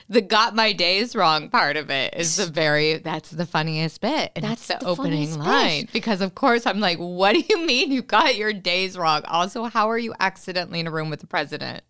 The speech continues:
Speaker 2: And it's so classic because I usually am like, "I don't wanna hear your drug stories. They were funny at the time. You had to be there or you had to be high." But this is one, and I honestly think from here on in, people will never be able to tell these stories again because he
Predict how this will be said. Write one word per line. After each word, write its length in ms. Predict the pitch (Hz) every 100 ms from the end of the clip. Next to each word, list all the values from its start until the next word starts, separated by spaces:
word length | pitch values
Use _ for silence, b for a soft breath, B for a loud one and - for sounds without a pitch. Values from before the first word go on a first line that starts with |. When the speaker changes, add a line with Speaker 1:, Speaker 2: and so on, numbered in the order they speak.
| B -
Speaker 2:
And 180 | 320 311
it's 180 | -
so 200 | - 392
classic 480 | - 339 359 403 -
because 300 | 359 302 302
I 80 | 240
usually 540 | 254 240 320 302 302
am 160 | - 226
like, 260 | 208 190 _ _
"I 180 | 190 190
don't 100 | 226
wanna 200 | 233 233
hear 180 | 214 220
your 140 | 113
drug 260 | 135 208 190
stories. 380 | - 190 185 185
They 100 | 170
were 120 | 170
funny 300 | - 156 170
at 100 | 175
the 80 | 185
time. 280 | 185 170 165
You 60 |
had 140 | 180 156
to 60 | 165
be 120 | 175
there 260 | 165 165
or 120 | - 180
you 80 | 175
had 120 | 170
to 60 |
be 80 | 175
high." 240 | 175 160 160 B B -
But 220 | 208 _
this 260 | 226 220
is 180 | 269 294
one, 380 | 240 220 208 196 b b
and 140 | 214 233
I 40 |
honestly 360 | 185 214 247 285
think 220 | 262 233
from 180 | 214 196
here 200 | 208 202
on 140 | 185
in, 160 | 196 196
people 260 | 190 180 190
will 140 | 185
never 240 | 180 180 165
be 120 | 185
able 140 | 180
to 100 | 165
tell 180 | 175 175
these 160 | 170 170
stories 300 | 180 185 160
again 200 | 160 165
because 280 | 165 185 156
he 240 | 190 175